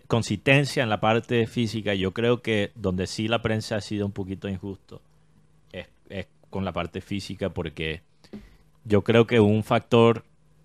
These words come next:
en el declive físico de James fue la edad que él comenzó a jugar profesionalmente. Ya a los quince años estaba jugando fútbol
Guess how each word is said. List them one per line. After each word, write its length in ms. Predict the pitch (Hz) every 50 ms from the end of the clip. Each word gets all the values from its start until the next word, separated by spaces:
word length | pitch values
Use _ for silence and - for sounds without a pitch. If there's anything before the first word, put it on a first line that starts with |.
| _ _ _ _ _ _ _ _ _ _ -
en 240 | 110 107 101 95
el 200 | 92 90 87 85
declive 460 | 85 90 82 - 113 120 131 135 139 131
físico 640 | - - 135 123 - 135 123 127 123 120 113 - _ _ _ _ _ _ _ _ _ _ _ -
de 400 | 98 98 95 92 92 90 90 95
James 540 | 135 131 139 151 156 165 170 165 - - - _ _ _ _ _ _ _ _ _ _ _ _ _ _
fue 400 | - - - 104 113 113 113 117
la 240 | 120 113 101 98 95
edad 320 | 95 101 113 135 147 - _ _ _ _ _ _ _ _ _ _ _ _ _ _ _ _ _ _ _ _ _ _ _ _ _ _ _ _ _ _ _ _ _ _ _ _ _ _ _ -
que 200 | - 104 95 92
él 120 | 92 90
comenzó 520 | - 95 87 82 80 - - - - - _ _ _ _ _
a 100 | - 92
jugar 340 | 90 - 57 - - - - _ _ -
profesionalmente. 880 | - - - - - - - - - 67 - - - - _ - - _ -
Ya 120 | 104 113
a 20 |
los 160 | 127 135 123 -
quince 440 | - 147 160 160 - - 147 147
años 320 | 156 165 175 190 208 196 - _ _ _ _ _ _ _
estaba 340 | - - - - 98 101 104
jugando 280 | 107 104 101 104 101 -
fútbol 400 | - - 127 127 - - 156